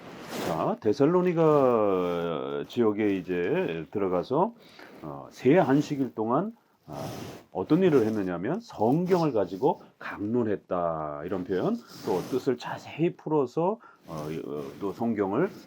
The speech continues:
또 차근차근히 가르쳐가기 시작했다. 새 안식일이면 거의 한 달 가까이를 이렇게 아주 집중적으로, 어, 성경을 가르치고 또 성경의, 예, 해석의 이러한 부분들을 또 온 힘을 다해서 신-,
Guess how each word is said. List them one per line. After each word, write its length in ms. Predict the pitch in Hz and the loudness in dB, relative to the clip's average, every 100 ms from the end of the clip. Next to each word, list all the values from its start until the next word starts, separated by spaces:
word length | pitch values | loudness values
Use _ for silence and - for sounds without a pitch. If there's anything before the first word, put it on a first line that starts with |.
| _ | _
또 360 | 90 82 78 73 | -6 -6 -6 -10
차근차근히 840 | - - - - 165 147 135 135 135 | -14 -14 -10 -8 -6 -2 0 0 -2
가르쳐가기 600 | - 98 - 101 92 90 | -2 -2 0 -2 -2 -4
시작했다. 540 | - 82 90 - 82 | -6 -6 -6 -6 -6
새 200 | - 147 | 0 2
안식일이면 600 | 147 131 131 131 127 127 - - - | 4 2 -4 -4 -2 -4 -8 -14 -6
거의 220 | 107 113 | 0 0
한 200 | - 147 | 2 2
달 140 | 151 | 4
가까이를 720 | 127 110 110 98 92 90 151 175 - _ | 4 2 2 2 2 2 0 -2 -10 _
이렇게 220 | 104 95 | -6 -2
아주 180 | 87 82 | -2 -2
집중적으로, 1040 | - - - - 185 156 147 127 135 170 185 - - | -10 -14 -14 -6 -4 0 0 0 0 0 -2 -14 -14
어, 100 | 80 | -10
성경을 480 | - 107 104 98 90 | -4 -2 0 -2 -2
가르치고 640 | 92 90 - 101 123 202 233 | -2 -4 -6 -4 -2 -2 -4
또 140 | 87 | -10
성경의, 640 | 82 101 92 92 92 131 180 - - 80 | -6 -4 -2 -2 0 -2 -4 -10 -18 -12
예, 40 | |
해석의 560 | 73 73 107 104 92 92 | -8 -4 -2 -2 0 0
이러한 260 | 92 87 | 0 -4
부분들을 600 | 87 87 87 87 92 165 190 - - | -6 -8 -8 -4 0 0 -2 -14 -14
또 320 | - 117 196 214 - | -6 -4 -4 -8 -8
온 280 | 95 110 107 | -4 -4 -2
힘을 240 | 123 101 | -2 0
다해서 520 | 95 87 82 127 170 | 0 -2 -4 -4 -4
신-, 320 | 185 123 98 | -6 -10 -10